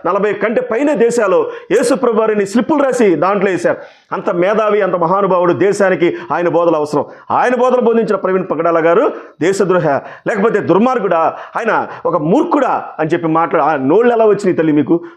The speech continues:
నోళ్ళు ఎలా వస్తున్నాయా మీకు? నేను ఈ సాధువుగా నేను కొంచెం ఆవేశంగా మాట్లాడడం తప్ప నా ఆవేశంలో అర్థం ఉంది. అది మీరు గమనించుకుంటారని నేను తెలియజేస్తున్నాను. అదేవిధంగా డాక్టర్ సర్వేపల్లి రాధాకృష్ణ టీచర్స్ డే సెలబ్రేషన్ చేస్తున్నారు. ఆయన ఏ గురువు అనే దానికి నిజమైన అర్థము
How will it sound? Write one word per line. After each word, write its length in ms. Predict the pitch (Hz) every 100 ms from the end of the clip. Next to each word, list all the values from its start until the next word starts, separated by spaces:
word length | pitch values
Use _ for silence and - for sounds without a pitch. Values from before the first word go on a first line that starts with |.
| -
నోళ్ళు 280 | 175 254 247
ఎలా 120 | 269
వస్తున్నాయా 440 | 262 262 269 262
మీకు? 240 | 254 247 262 262 - _ _ _ _ _
నేను 200 | 151 214 175 - - -
ఈ 100 | 202
సాధువుగా 580 | - 214 285 277 262
నేను 280 | 226 233 240 151 - -
కొంచెం 180 | 175 165
ఆవేశంగా 440 | 254 302 277 262
మాట్లాడడం 380 | 240 214 226 202
తప్ప 180 | 190 196
నా 100 | 165
ఆవేశంలో 420 | 208 247 240 202
అర్థం 220 | 151 269
ఉంది. 180 | 214 123 - - - -
అది 80 | 151
మీరు 140 | 156 151
గమనించుకుంటారని 580 | 233 254 196 220 220 214
నేను 120 | 180
తెలియజేస్తున్నాను. 580 | 190 208 196 - 185 175 - 185
అదేవిధంగా 280 | - 262 233
డాక్టర్ 280 | 190 160 160
సర్వేపల్లి 480 | 233 269 302 285 262
రాధాకృష్ణ 460 | 220 240 208 202
టీచర్స్ 500 | 147 233 262 254 220 180
డే 220 | 202 - -
సెలబ్రేషన్ 540 | - 220 208 240 202 202
చేస్తున్నారు. 360 | 185 185 175 - - - -
ఆయన 520 | 175 277 233 185 220 - -
ఏ 100 | 170 196 160 131 143
గురువు 160 | 277
అనే 120 | 277
దానికి 240 | 269 254 214
నిజమైన 320 | 208 262 294
అర్థము 380 | 233 202 190